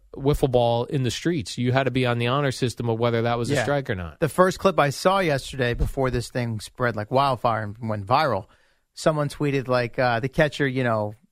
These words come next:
Speaker 2: he basically rewarded himself for his framing. And they had just a short clip of a pitch that appeared to be outside. He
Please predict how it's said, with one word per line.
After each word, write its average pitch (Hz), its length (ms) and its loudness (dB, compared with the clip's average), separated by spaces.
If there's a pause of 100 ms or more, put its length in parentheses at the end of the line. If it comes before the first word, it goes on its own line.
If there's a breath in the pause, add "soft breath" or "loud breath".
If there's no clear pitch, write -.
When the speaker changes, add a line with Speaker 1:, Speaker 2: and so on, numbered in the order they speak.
(160)
Speaker 2:
he 135 160 -4
basically 127 380 -4
rewarded 127 480 0
himself 113 380 -2
for 110 100 -8
his 104 140 -4
framing. 147 560 0
And 117 100 -4
they 123 60 0
had 127 260 0 (240 soft breath)
just 151 180 -4
a 143 60 -2
short 180 380 -2
clip 180 260 0
of 123 140 -8
a 127 40 -8
pitch - 340 -2
that 123 180 -2
appeared 165 320 -2
to 135 60 -10
be 143 120 -2
outside. 151 560 0
He 131 200 -8